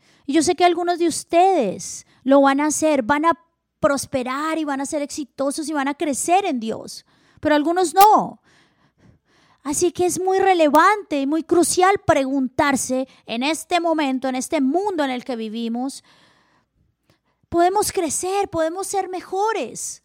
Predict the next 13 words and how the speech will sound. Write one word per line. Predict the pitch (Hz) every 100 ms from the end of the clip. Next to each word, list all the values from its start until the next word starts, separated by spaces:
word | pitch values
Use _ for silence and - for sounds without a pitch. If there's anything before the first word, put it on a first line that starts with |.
| _ _ _ _ _ _
podemos | - 330 330 381 370
espiritualmente | - - - 359 370 330 285 330 359 392 302 359
prosperar | - - 294 - - 285 294 370 370
y | 339
crecer | 330 294 - - 339 381
y | 349
producir | - 302 294 294 - - 359 381 311 254 262 -
y | 330
recibir | 330 294 - 330 277 269 349 349
esa | 285 320
dirección | 294 302 277 - 285 240
de | 220
Dios. | 202 202 196 - -